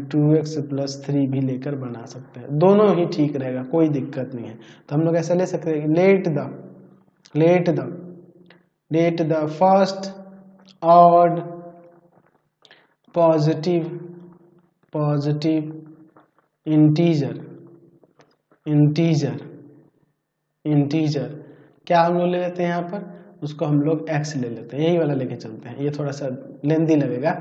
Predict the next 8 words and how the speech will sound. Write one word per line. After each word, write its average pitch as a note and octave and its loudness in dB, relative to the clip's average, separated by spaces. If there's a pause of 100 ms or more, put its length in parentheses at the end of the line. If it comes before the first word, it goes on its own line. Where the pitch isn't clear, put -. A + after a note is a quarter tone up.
(600)
And D3+ 0 (920)
second, F#3 2 (1200)
second F3 -2 (220)
odd D#3+ 0 (840)
positive, D3+ 0 (1800)
positive D3 -2 (160)
integer, C#3 -2 (1900)
integer C#3 -4